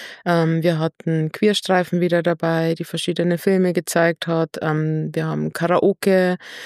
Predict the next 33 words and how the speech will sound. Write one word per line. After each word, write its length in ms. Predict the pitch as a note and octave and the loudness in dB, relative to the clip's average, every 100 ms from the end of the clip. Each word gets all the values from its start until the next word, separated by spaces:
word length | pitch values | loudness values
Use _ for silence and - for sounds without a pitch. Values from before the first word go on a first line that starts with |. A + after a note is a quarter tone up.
| - - - - | -16 -18 -20 -8
Und 320 | E3 D#3+ D#3+ D#3 | 0 2 2 2
genau, 320 | F3 D#3+ D#3+ | 2 2 2
dieses 320 | E3+ E3 E3 | 0 -2 -2
Jahr 240 | E3 D#3+ | 0 0
machen 220 | D#3+ E3 D#3+ | 0 -2 -2
wir 120 | E3 | -2
genauso 460 | E3 D#3+ E3 E3+ | -2 -2 0 0
weiter. 460 | D#3+ E3 - F3+ E3+ | 0 0 0 -2 0
Wir 80 | E3 | 0
haben 100 | D#3+ | 0
einige 400 | D#3+ F3 F3 F3+ | 2 2 2 0
Veranstaltungen, 1200 | F3 D#3+ F3 - F3 F3 F3+ F3 F3 F3+ F3+ E3+ | 0 0 0 2 2 2 0 2 2 2 -2 -4
wie 120 | E3+ | -4
Biene 240 | E3 F3+ E3+ | 0 2 2
schon 100 | E3+ | 0
gesagt 260 | F#3 F3+ | -2 0
hat, 100 | F3 | 0
wir 120 | E3 E3 | 2 2
hatten 220 | E3 E3 | 0 0
erst 300 | D3 E3 - | 2 0 0
eine 260 | D#3 E3 | 0 2
Woche, 380 | E3 F3 F3+ E3+ | 2 2 2 2
aber 180 | E3 E3 | 2 2
wir 120 | E3 | 2
dehnen's 380 | D#3+ E3+ E3+ E3 | 2 2 2 2
jetzt 240 | E3 - | -2 -2
aus. 380 | - E3 F3+ - | 0 2 2 0
Es 160 | D#3+ - | -2 -2
sind 160 | E3 | 0
jetzt, 180 | D#3+ D#3+ | 0 0
glaub 200 | E3 D3+ | 0 0
ich, 100 | D3+ | 0
sogar 380 | D#3 D#3 D#3+ | -4 -2 0